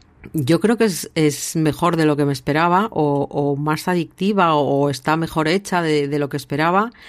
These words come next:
Y, y bueno, es, es muy disfrutable, ¿no? Eh, em, es lo que has dicho tú, es que te la ves casi sin querer, eh, te atrapa y sobre todo lo que consigue es que te interesen las vidas de todas ellas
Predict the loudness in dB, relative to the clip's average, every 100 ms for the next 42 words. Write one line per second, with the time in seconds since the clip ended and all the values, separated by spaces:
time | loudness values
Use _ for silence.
0 | -20 -20 -20 -20 -20 _ -2 0 0 0
1 | 0 -2 -2 -4 -6 -6 -10 -6 -4 0
2 | 0 0 -2 -4 -8 -8 -4 0 0 0
3 | -4 -2 0 0 0 -2 -2 -2 -2 0
4 | 0 0 -2 -2 -4 -6 -6 -6 -4 -4
5 | -6 -6 -8 -8 -10 -8 -8 -8 -8 -8
6 | -6 -4 -6 -8 -8 -8 -4 -4 -4 -6
7 | -12 -18 -20 -20 -20 -20 -20 _ -2 -2
8 | 0 0 2 2 2 2 0 -6 -2 2
9 | 2 2 0 -2 -4 0 -2 0 0 2
10 | 0 -2 -4 -4 -4 -2 0 0 0 0
11 | -2 -2 -2 -2 -2 -2 -2 -2 -4 -2
12 | -2 -2 -2 -2 -2 -2 -2 0 -2 0
13 | 0 -2